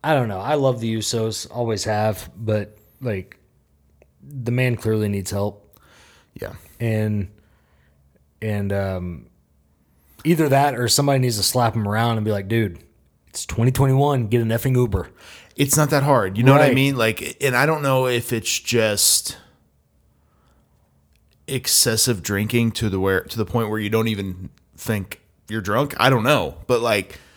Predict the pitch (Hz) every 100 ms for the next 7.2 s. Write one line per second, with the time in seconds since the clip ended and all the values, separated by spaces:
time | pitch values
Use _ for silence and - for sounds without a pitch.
0 | _ 214 247 233 143 - - 170 - -
1 | 139 123 104 - 113 180 233 65 73 202
2 | 220 180 254 247 208 269 175 160 139 180
3 | - - 180 254 254 214 185 196 175 156
4 | 131 107 92 120 143 - - _ _ _
5 | _ _ _ 127 135 139 135 - 123 113
6 | 110 101 95 98 90 - 57 50 - -
7 | 123 107